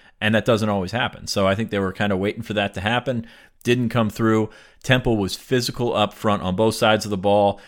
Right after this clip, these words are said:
and that's really where, a window that I could see Penn State having some success. And,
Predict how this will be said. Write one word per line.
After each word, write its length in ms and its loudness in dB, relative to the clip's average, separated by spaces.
and 160 -2
that's 220 0
really 280 2
where, 180 0
a 260 -2
window 400 0
that 120 -2
I 100 2
could 120 -8
see 200 -2
Penn 200 -2
State 240 -2
having 240 0
some 220 -6
success. 640 -2
And, 160 -2